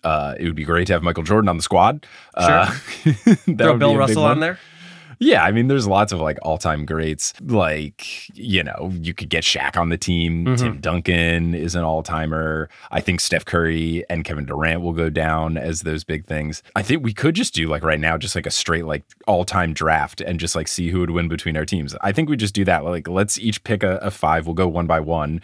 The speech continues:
Speaker 2: Okay.
Speaker 1: And then just at the end decide who we think has a better team. I'll do, uh, here, left hand or right hand?
Speaker 2: Left.
Speaker 1: Uh, my left hand was not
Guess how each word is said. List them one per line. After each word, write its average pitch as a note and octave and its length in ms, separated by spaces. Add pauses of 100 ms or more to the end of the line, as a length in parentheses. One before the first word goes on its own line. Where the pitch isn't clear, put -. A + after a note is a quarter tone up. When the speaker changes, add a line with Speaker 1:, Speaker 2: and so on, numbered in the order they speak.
(160)
Speaker 2:
Okay. C#3 200
Speaker 1:
And E2+ 120
then D#2+ 140
just - 300 (160)
at F2+ 160
the F2 80
end E2 100
decide E2 320
who F2+ 120
we E2 80
think E2 120
has D#2 140
a D#2 40
better D2+ 180
team. D2+ 220 (200)
I'll G#2 160
do, A2 420
uh, G2 420
here, G#2 440
left A2 320
hand A2 220
or G2+ 100
right F2 180
hand? C#2 300 (320)
Speaker 2:
Left. A2+ 420
Speaker 1:
Uh, F2 340
my F2+ 180
left A#2 340
hand A2 400
was F#2+ 280
not B2+ 520